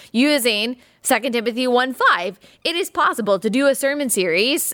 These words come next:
on the end times, for example, and to go to various parts of Scripture to do that series. That is not in itself unbiblical or a mishandling of the text.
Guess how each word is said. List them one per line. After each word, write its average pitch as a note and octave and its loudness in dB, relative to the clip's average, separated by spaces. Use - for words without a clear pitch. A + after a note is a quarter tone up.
on G#3 2
the F3+ -4
end A#3+ -2
times, G3 -2
for B3 0
example, G3 0
and B3 0
to B3 -4
go A#3 2
to A#3 0
various G3+ 0
parts G3 -2
of D4+ -2
Scripture F#3 -2
to C4 -8
do G#3+ 0
that G3 -4
series. D4 -4
That B3+ 2
is C#4 -4
not B3 0
in B3+ -2
itself C4 -2
unbiblical A3 0
or A3 4
a A3 -2
mishandling A3+ -2
of D#3 -8
the F#3+ -12
text. - -6